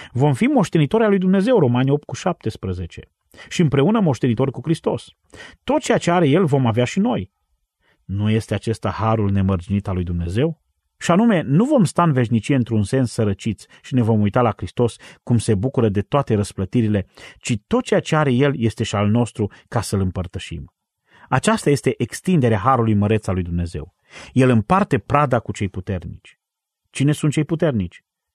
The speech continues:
Sunt cei slabi care au fost făcuți puternici. Noi suntem cei mulți care am fost făcuți mari și cei slabi care am fost făcuți puternici. Noi suntem cei biruitori. La acest lucru se referă. Noi mărșăluim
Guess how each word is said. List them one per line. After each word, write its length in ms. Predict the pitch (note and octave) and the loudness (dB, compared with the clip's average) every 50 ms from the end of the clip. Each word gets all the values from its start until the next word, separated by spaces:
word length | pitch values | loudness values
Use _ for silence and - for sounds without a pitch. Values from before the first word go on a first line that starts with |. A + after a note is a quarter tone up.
| _ _ _ _ | _ _ _ _
Sunt 260 | - - - A#2+ G#2+ | -10 -4 -4 -2 -2
cei 160 | - - G#2 | -2 -4 -6
slabi 400 | F#2+ - - B2+ C3+ C#3 D3 - | -6 -4 -2 0 0 0 -2 -4
care 180 | - - G#2 G2 | -6 -4 -4 -2
au 60 | F#2 | -4
fost 260 | - - - A#2 - | -4 -6 -6 -8 -8
făcuți 340 | - - E2+ - - F#2+ - | -8 -12 -12 -10 -12 -14 -12
puternici. 640 | - - F2+ - F2+ E2 D#2+ E2+ E2+ - - - _ _ _ _ _ _ _ - - - - | -14 -14 -12 -12 -12 -12 -12 -14 -16 -16 -20 -20 _ _ _ _ _ _ _ -20 -20 -8 -2
Noi 260 | - C#3+ F#3+ A#3+ A3+ | 2 2 4 4 2
suntem 340 | - - C#3 A2+ - B2 A#2 | 2 2 2 2 2 2 0
cei 220 | A2 - B2 A#2 | 0 2 2 2
mulți 320 | A2 A2 C#3 E3 C#3 - - | 4 4 4 2 0 0 -2
care 160 | - A#2+ A#2 | 0 0 2
am 100 | G#2+ G2 | 0 0
fost 240 | - - A#2 A2+ - | -2 -2 -4 -4 -4
făcuți 400 | - G#2+ - - A#2+ - - G2 | -6 -8 -6 -6 -6 -6 -4 -4
mari 340 | G2 A2+ C3 D#3 E3 D3+ - - - | -2 0 0 0 0 -4 -8 -16 -12
și 120 | - - | -8 -6
cei 180 | A2+ - A#2 G#2+ | -4 -2 -2 -2
slabi 420 | - - - B2 C#3 D#3+ E3+ D#3+ - - - - | -2 -2 -2 0 2 2 0 -2 -8 -16 -10 -4
care 160 | - B2 A#2 | -2 0 0
am 100 | G#2 F#2+ | 0 0
fost 240 | - - B2 - - | -2 -4 -4 -4 -4
făcuți 340 | - F#2 - - G2 - | -6 -6 -6 -8 -10 -10
puternici. 600 | - F2+ - - F2+ E2+ E2 E2+ D#2 - _ _ _ _ _ - - - _ | -12 -12 -10 -10 -10 -10 -10 -12 -14 -16 _ _ _ _ _ -20 -20 -8 _
Noi 220 | - D#3+ A#3 C4+ | 0 2 2 2
suntem 340 | - - F3 D3 - B2 A2 | 2 2 2 2 2 2 0
cei 180 | G#2 - A2 G2+ | 2 0 0 0
biruitori. 600 | F#2+ G2+ F#2+ G2+ G2 - - F2+ D#2+ E2+ - _ _ _ _ - - _ | 0 0 0 0 -2 -4 -4 -8 -8 -10 -14 _ _ _ _ -20 -14 _
La 140 | - C#3+ D#3 | -2 0 0
acest 300 | E3 D#3+ - F#3 F3+ D3+ | 0 0 0 0 0 0
lucru 240 | D#3+ G#3 A3+ - D#3+ | 0 -2 -2 -2 -2
se 120 | A2+ - | -2 0
referă. 400 | A2 G2+ F#2+ - F#2+ E2 D#2 D#2+ - _ _ _ _ _ | -2 -2 -2 -4 -8 -10 -10 -12 -18 _ _ _ _ _
Noi 420 | - G2+ G2+ G2+ A2 B2+ D3+ E3+ E3+ | -4 -2 0 2 4 4 4 4 4
mărșăluim 680 | D3+ B2+ A#2 - - A2+ G2 F#2+ G2+ A2 A2+ G2 F2+ | 2 2 2 0 0 -2 0 0 0 0 0 0 -2